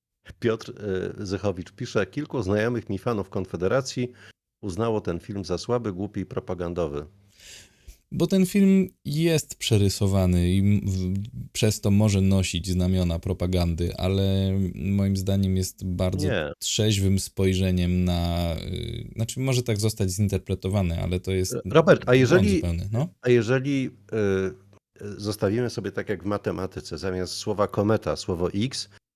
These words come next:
Speaker 1: i podłożymy globalne ocieplenie
Speaker 2: Albo, albo na przykład epidemię jakiegoś wirusa.
Speaker 1: albo pandemię. Przecież tam jest taki moment, kiedy powstaje ruch ludzi, którzy nie chcą patrzeć w górę.
Speaker 2: Tak, i nie wierzą w
Speaker 1: Toż
Speaker 2: ogóle
Speaker 1: to
Speaker 2: w tą
Speaker 1: są
Speaker 2: kometę.
Speaker 1: płaskoziemcy.
Speaker 2: Tak,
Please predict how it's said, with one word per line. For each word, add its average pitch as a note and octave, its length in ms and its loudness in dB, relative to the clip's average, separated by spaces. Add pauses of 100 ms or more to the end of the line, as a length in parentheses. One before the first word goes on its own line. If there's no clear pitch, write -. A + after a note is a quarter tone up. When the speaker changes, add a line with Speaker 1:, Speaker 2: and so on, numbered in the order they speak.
(100)
Speaker 1:
i B2+ 80 -6
podłożymy F2+ 760 -4 (320)
globalne G#2 460 0
ocieplenie A#2 600 0 (260)
Speaker 2:
Albo, F#2 420 -2
albo F#2+ 220 4
na F#2+ 80 4
przykład F2+ 200 -4 (180)
epidemię F#2 520 2
jakiegoś F#2 400 0
wirusa. F2+ 340 0
Speaker 1:
albo G2 140 2
pandemię. G#2+ 720 2 (1500)
Przecież C3 400 -4
tam F#3 160 0
jest A#3+ 140 0
taki F3 180 0
moment, F#3 280 2
kiedy D#3 260 0
powstaje D#3+ 560 2
ruch B2+ 200 0
ludzi, C#3+ 320 0
którzy A#2+ 400 -2
nie C3 120 -2
chcą C3 240 -2
patrzeć A2 420 -4
w G2 60 -6
górę. F2+ 260 2
Speaker 2:
Tak, F#2 100 -4 (100)
i G#2 80 2
nie G#2+ 160 4
wierzą A#2 400 4
w - 20 0
Speaker 1:
Toż G2+ 100 0
Speaker 2:
ogóle G2+ 160 0
Speaker 1:
to F2+ 60 2
Speaker 2:
w - 40 -6
tą F3+ 60 6
Speaker 1:
są - 0 -
Speaker 2:
kometę. F#3 120 6
Speaker 1:
płaskoziemcy. D#3+ 840 6
Speaker 2:
Tak, A#2+ 320 -2